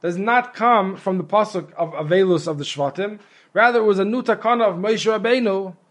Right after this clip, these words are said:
not like Rashi that seemed to learn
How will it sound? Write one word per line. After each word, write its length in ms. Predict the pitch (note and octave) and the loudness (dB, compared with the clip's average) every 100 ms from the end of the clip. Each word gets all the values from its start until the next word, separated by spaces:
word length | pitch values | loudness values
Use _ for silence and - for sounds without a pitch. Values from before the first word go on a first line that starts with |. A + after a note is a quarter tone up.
| _ _ _ | _ _ _
not 200 | F3 A#3 | -2 0
like 140 | A3+ E3+ | 0 0
Rashi 640 | G#3+ A#3 A3+ G3 F#3+ F#3 | 2 2 0 -6 -8 -6
that 160 | E3+ E3+ | -8 -8
seemed 220 | G#3+ G#3 | -12 -6
to 80 | G3 | -4
learn 480 | G3+ A3+ F#3+ F#3+ | 0 2 2 -2